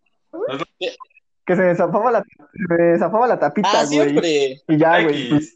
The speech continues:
Speaker 2: pues.
Speaker 1: depende de la
Speaker 2: Entonces,
Speaker 1: calidad
Speaker 2: pues, se romp-, se romp-, se rompía esa madre, güey, la tapita, güey, pues lo tirabas así, güey, valiendo
Speaker 1: Oigan,
Speaker 2: verga.
Speaker 1: ¿ustedes no le ponían como plastilina adentro o una
Speaker 3: Sí,
Speaker 1: madre
Speaker 3: abajo.
Speaker 1: para que pesara más?
Speaker 2: Sí, güey, sí, para que
Speaker 3: Más.
Speaker 2: pesara
Speaker 1: Para
Speaker 2: más.
Speaker 1: Porque valiera verga.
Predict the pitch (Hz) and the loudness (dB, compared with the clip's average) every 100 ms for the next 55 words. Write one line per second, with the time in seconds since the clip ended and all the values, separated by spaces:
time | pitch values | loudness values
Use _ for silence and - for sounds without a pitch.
0 | - 135 - - - - - - 214 233 | -12 -12 -12 -20 -8 -8 -4 0 0 0
1 | 196 - 180 - - - 175 208 220 220 | -4 -4 -8 -6 -10 -2 0 0 -2 -8
2 | - - - 214 220 - _ _ _ _ | -12 -4 -2 -2 -4 -10 _ _ _ _
3 | _ - 285 208 208 277 294 285 190 214 | _ -2 0 0 -2 2 2 2 -2 0
4 | 247 254 262 262 170 147 196 247 254 294 | 0 0 0 0 0 -2 -2 0 2 0
5 | - 156 156 180 233 214 143 151 226 220 | 2 0 2 2 2 0 -4 -8 -6 -4
6 | 190 175 190 202 202 220 214 160 165 165 | -2 0 0 2 2 2 2 0 -2 -4
7 | 170 117 117 127 151 123 110 98 - 104 | -4 -4 -6 -6 -6 -6 -8 -12 -12 -10
8 | 113 127 117 120 143 123 127 190 175 190 | -6 -4 -4 -4 -6 -4 0 2 2 0
9 | 190 _ - - - - - 139 143 139 | -2 _ -10 -10 -12 -8 -2 0 0 -4
10 | - - _ _ _ _ _ 190 202 185 | -8 -16 _ _ _ _ _ 2 4 4
11 | 165 156 156 196 202 180 180 - 175 196 | 4 2 4 2 2 0 0 0 2 2
12 | 185 185 196 220 123 - 123 117 120 127 | 2 0 -2 -4 -8 -12 -6 -2 -2 0
13 | 147 135 139 143 131 131 | -2 0 -4 -6 -10 -14